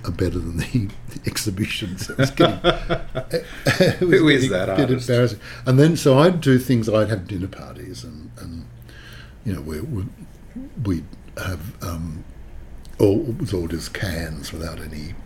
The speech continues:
Speaker 1: all cooked but no labels, so you just open up and, and he came to all these things and started writing all these articles about me in the, in the Telegraph at that time. And Jim had seen that, so I, I,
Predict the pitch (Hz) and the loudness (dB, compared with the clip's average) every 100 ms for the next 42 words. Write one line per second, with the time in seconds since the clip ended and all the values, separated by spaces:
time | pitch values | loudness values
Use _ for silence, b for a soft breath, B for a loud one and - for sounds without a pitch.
0 | - 92 - - - - - - 101 85 | -8 -8 -8 -8 -10 -10 -10 -8 -8 -8
1 | 76 82 - B - 107 113 110 92 - | -8 -12 -14 B 0 6 6 6 -4 -10
2 | 90 82 78 - 73 73 76 73 80 73 | -8 -8 -8 -10 -10 -10 -12 -10 -10 -10
3 | - - B B B B B B B - | -12 -14 B B B B B B B 2
4 | 120 156 143 - 110 95 95 98 98 110 | 6 6 6 0 0 -2 -6 -6 -4 -4
5 | - 98 107 131 156 131 117 113 113 113 | -6 -8 -4 4 6 6 4 0 0 -4
6 | 104 107 101 - - - - - - - | -6 -6 -6 -12 -18 -20 -20 -20 -20 -20
7 | - - 131 - - 82 - - - 95 | -6 0 0 -2 -12 -12 -12 -12 -12 -6
8 | 92 90 92 113 92 92 165 202 - - | -6 -4 -4 -2 -2 0 0 0 -6 -14
9 | - - - - - 90 90 - B B | -12 -12 -8 -8 -8 -10 -10 -12 B B
10 | B B B 120 120 135 131 123 - 117 | B B B 0 2 2 4 2 0 0
11 | 107 107 107 - 110 110 131 | 0 -4 -4 -2 -2 -2 -8